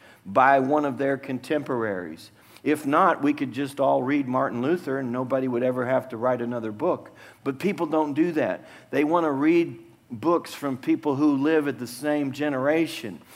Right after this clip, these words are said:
and face the same problems. And so we need to be ready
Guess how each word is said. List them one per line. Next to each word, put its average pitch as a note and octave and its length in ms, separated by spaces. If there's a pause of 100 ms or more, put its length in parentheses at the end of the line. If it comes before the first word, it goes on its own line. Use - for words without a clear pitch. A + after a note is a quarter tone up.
(180)
and C3+ 340 (120)
face E3 320
the C#3 140
same D3 360
problems. C3 760 (220)
And C#3 100
so D3+ 120
we F3 180
need A#3 200
to G3+ 60
be E3 180
ready C#3+ 600